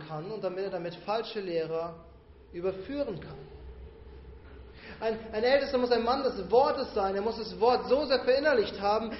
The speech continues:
weil er genau zwei wichtige Aufgaben hat. Erstens, er muss die Familie Wo-, Gottes mit dem Wort ermutigen und ermahnen können. Er muss die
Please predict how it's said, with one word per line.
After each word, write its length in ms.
weil 140
er 80
genau 280
zwei 600
wichtige 360
Aufgaben 520
hat. 160
Erstens, 520
er 120
muss 200
die 100
Familie 480
Wo-, 220
Gottes 520
mit 140
dem 200
Wort 280
ermutigen 600
und 140
ermahnen 680
können. 440
Er 60
muss 240
die 340